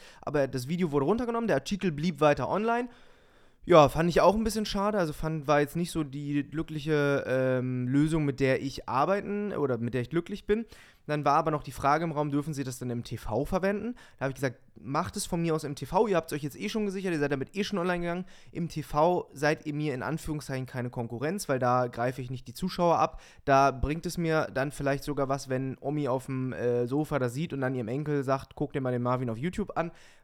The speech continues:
Macht es von mir aus, äh, aber so, wie es jetzt lief, war Kacke. So, dann wollte man sich versöhnen und sagte, "Ja, wollen wir nicht morgen dann nochmal irgendwie einen Zoom-Call machen, wo wir dann, äh, nochmal dich interviewen und dann kannst du d-, die Geschichte nochmal erzählen?" Da dachte ich mir so, "Ja, okay", weil das Video, was die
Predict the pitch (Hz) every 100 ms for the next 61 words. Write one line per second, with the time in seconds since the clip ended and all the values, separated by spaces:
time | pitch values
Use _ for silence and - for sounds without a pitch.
0 | _ 127 151 - 165 - 156 156 139 143
1 | - - - - 135 135 - 131 135 127
2 | 135 147 135 139 139 127 131 123 117 117
3 | - - - 117 95 - - - _ -
4 | 127 117 165 170 156 135 135 117 156 233
5 | 180 143 147 147 170 196 165 165 147 143
6 | 147 180 180 151 139 143 135 104 135 123
7 | 117 160 233 - 190 180 175 175 160 143
8 | 135 123 117 - - _ 117 117 117 110
9 | 120 113 - 120 110 127 202 202 160 127
10 | 117 117 123 - 123 117 117 110 117 113
11 | 135 - 117 113 104 90 - 160 196 208
12 | - - 143 156 160 160 175 190 - 208
13 | 160 165 196 - - 156 139 139 233 262
14 | 175 160 160 -